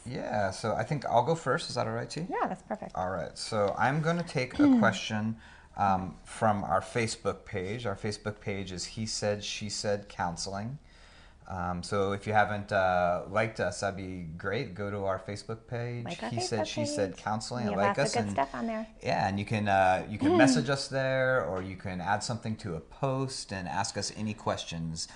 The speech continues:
Speaker 1: or even topics that you'd like us to cover,
Speaker 2: Yeah.
Speaker 1: um, during our podcast.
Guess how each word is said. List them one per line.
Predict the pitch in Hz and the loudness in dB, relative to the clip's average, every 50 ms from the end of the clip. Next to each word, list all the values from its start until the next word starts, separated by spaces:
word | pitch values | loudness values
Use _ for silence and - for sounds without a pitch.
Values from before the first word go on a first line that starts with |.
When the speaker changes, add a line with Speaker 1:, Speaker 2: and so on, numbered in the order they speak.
| - - - | -18 -10 -4
Speaker 1:
or | - 120 | 0 2
even | 135 147 147 131 110 | 2 2 2 0 -2
topics | - - - 139 139 - - 82 - - - | -2 2 4 4 4 4 0 -8 -8 -8 -8
that | 85 | -6
you'd | 85 80 80 90 | -6 -4 -4 -2
like | 90 85 80 - | -2 -2 -2 -2
us | 90 82 - - | -4 -4 -4 -6
to | - 85 | -8 -10
cover, | - - - 98 90 80 78 73 73 - | -4 0 2 2 2 2 -2 -6 -6 -6
Speaker 2:
Yeah. | 208 208 220 285 302 - - - - | -6 -6 -6 -8 -12 -16 -20 -14 -8
Speaker 1:
um, | - 82 78 78 78 - - 80 - - - - - _ - - - 82 82 | -6 -4 -4 -4 -4 -6 -8 -10 -12 -16 -20 -20 -20 _ -20 -18 -18 -14 -10
during | - 80 80 80 80 - | -8 -6 -6 -6 -6 -8
our | - - 82 - - - | -8 -8 -10 -10 -8 -6
podcast. | 110 110 107 - - - - - - - - - - - | -6 -6 -6 -8 -10 -12 -10 -10 -10 -10 -12 -16 -18 -18